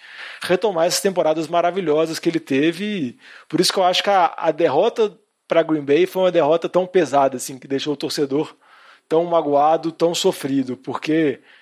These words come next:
foi uma temporada praticamente exemplar do ataque, o ataque foi muito dominante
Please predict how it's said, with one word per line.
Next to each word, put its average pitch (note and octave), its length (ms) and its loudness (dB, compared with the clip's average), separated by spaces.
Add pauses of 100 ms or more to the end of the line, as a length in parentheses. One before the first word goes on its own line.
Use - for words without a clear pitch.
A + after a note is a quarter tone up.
(120)
foi F3 100 -2
uma E3 60 -2
temporada E3+ 400 0
praticamente F3+ 500 0
exemplar G3+ 600 0
do G3 80 0
ataque, D#3 420 2
o D#3+ 40 2
ataque C#3+ 280 -4
foi E3+ 140 -6
muito F#3 340 -6
dominante F#3 760 0